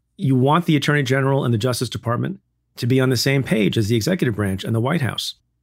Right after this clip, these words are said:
not with respect to individual prosecutions of individual people, whether they're cronies of the president,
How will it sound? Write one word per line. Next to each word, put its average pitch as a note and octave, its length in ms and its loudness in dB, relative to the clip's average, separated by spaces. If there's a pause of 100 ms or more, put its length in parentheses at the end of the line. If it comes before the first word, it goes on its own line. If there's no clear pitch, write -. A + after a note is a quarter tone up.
(120)
not D#3+ 260 0
with F3+ 100 4
respect D3+ 340 -2
to - 80 -2
individual C3+ 560 2
prosecutions B2 720 -2
of G2+ 80 0
individual B2 540 0
people, B2 360 -2
whether A2+ 180 2
they're G#2 140 -2
cronies C3 440 0
of A2 40 -2
the G2+ 80 -4
president, A#2 440 -2